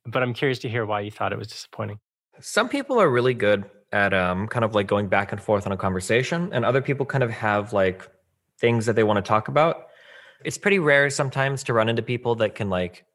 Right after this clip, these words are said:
Speaker 2: hear what you're saying, take it, digest it, and then, like, create an answer back that kind of responds to your prompt. It feels like a lot of people kind of have talking points that they wanna run through instead sometimes. And it definitely, I was definitely getting the vibe that,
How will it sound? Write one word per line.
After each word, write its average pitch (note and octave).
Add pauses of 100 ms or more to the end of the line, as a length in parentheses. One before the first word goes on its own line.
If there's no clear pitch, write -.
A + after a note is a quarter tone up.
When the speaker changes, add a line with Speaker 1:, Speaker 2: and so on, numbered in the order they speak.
(180)
Speaker 2:
hear C#3
what B2+
you're A#2+
saying, G#2+ (120)
take B2+
it, C3
digest A2
it, - (220)
and A2
then, G#2
like, F#2+
create A2
an G2
answer G2
back F#2+
that -
kind G#2+
of F#2+
responds G2
to -
your F2+
prompt. A#2 (380)
It B2
feels B2+
like C3+
a C3
lot A2
of -
people A#2
kind A2
of F#2+
have G2
talking G2
points G#2+
that A2
they G#2+
wanna G2+
run G#2
through G#2+
instead G2+
sometimes. A#2+
And G2+
it F#2+
definitely, G2
I F#2+
was F#2+
definitely G#2+
getting F#2+
the F2+
vibe F2
that, F2